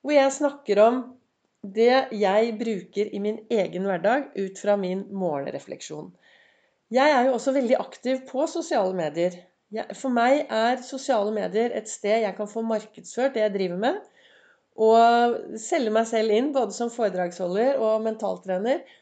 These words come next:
Og det er klart at da kan det bli litt mye. Og så er spørsmålet da, hvor skal jeg fokusere? Hvor skal jeg ha fokus? Og det samme gjelder med deg. Hva har du fokus på i din hverdag? Hvis du får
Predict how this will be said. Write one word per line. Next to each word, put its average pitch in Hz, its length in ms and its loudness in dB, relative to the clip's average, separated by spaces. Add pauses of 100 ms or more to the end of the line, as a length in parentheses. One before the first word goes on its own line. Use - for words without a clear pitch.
(120)
Og 214 80 -6
det 247 100 0
er 247 80 -8
klart 214 180 0
at 240 120 -4
da 240 120 -4
kan 208 240 -6
det 285 80 -4 (160)
bli 254 300 -2
litt 285 180 -6
mye. 285 300 0 (640)
Og 254 80 -8
så 269 160 4
er 277 80 4
spørsmålet 247 580 -2
da, 330 100 -2 (200)
hvor 233 320 0 (240)
skal 214 380 -2 (180)
jeg 202 380 -2 (100)
fokusere? 220 640 -4 (320)
Hvor 226 400 -4
skal 311 240 -2
jeg 214 80 2
ha 202 80 0
fokus? 170 460 -12 (580)
Og 226 100 -4
det 269 120 0
samme 262 320 0
gjelder 196 240 0
med 202 100 0
deg. 160 220 -2 (160)
Hva 277 320 0 (100)
har 233 240 2
du 226 160 -2
fokus 180 560 -12
på 214 140 -4
i 208 100 -6
din 185 160 -6
hverdag? 160 380 -4 (420)
Hvis 254 160 -10
du 339 80 0
får 262 400 0